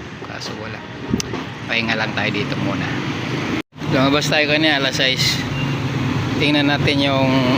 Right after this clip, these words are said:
kinita natin hanggang tanghali. Kung magkano. Ayan, naka nine hundred na rin tayo.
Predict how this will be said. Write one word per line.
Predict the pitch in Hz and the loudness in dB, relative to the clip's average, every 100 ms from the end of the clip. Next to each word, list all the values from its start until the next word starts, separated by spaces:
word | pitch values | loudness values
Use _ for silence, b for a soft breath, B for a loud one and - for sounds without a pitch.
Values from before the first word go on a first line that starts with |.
| 127 147 120 - - - - - - - | 2 2 2 2 0 2 4 4 4 4
kinita | 147 151 151 160 | 6 4 4 4
natin | 151 147 143 160 | 2 2 4 4
hanggang | 160 135 139 139 | 6 6 4 4
tanghali. | 139 135 135 131 147 147 147 - - 147 - - - - - - | 4 2 2 2 2 2 0 0 0 0 -2 -4 -2 -2 -2 -2
Kung | - 131 127 123 123 127 | 2 4 4 4 4 2
magkano. | 123 131 123 123 131 147 - - - - - - - 156 156 156 - - - - - - - - - - - | 2 2 2 2 0 -2 -2 -4 -4 -6 -4 -4 -4 -4 -4 -4 -4 -4 -4 -6 -6 -6 -6 -6 -6 -6 -2
Ayan, | 135 143 139 | 2 2 2
naka | 135 135 | 0 2
nine | 135 139 | 2 2
hundred | 135 135 131 131 131 | 2 2 2 2 2
na | 135 135 | 2 2
rin | 131 | 2
tayo. | 127 127 131 | 2 2 2